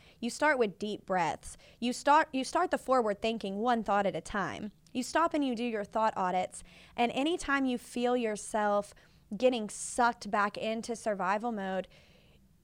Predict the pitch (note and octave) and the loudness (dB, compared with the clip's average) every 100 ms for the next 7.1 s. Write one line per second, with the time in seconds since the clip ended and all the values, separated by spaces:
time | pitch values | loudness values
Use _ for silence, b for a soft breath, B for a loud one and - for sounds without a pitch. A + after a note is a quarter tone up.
0 | _ _ _ - B3+ C4+ A#3+ C#4 D#4 D#4+ | _ _ _ -4 0 2 4 4 2 -2
1 | - A#3+ B3 B3+ A3 A3 - A3+ A3+ A#3+ | -4 -4 -2 0 -2 -2 -6 -4 -2 -2
2 | B3+ B3+ - A3+ A3 G#3 G#3 - A3+ A3+ | -2 -2 -2 -4 -4 -4 -4 -4 -6 -2
3 | A3 G3 F#3+ F#3+ G#3 G3+ F#3+ G#3 G#3+ G#3 | -2 -2 -6 -6 -4 -2 -2 0 -4 -4
4 | G3+ G3 F#3+ F#3+ C#4 A3 G3 A3+ A3+ B3 | -4 -4 -2 -4 -4 -4 -6 -8 -4 -4
5 | A#3+ B3 - A3 A3+ G#3+ F#3+ F#3+ G3+ G#3+ | -2 -4 -4 -4 -4 -8 -2 -2 -2 -6
6 | G3 - G3+ F#3+ F#3+ F#3 G3 F#3 G3+ E3+ | -8 -8 -8 -6 -4 -4 -6 -8 -4 -4
7 | F#3 | -4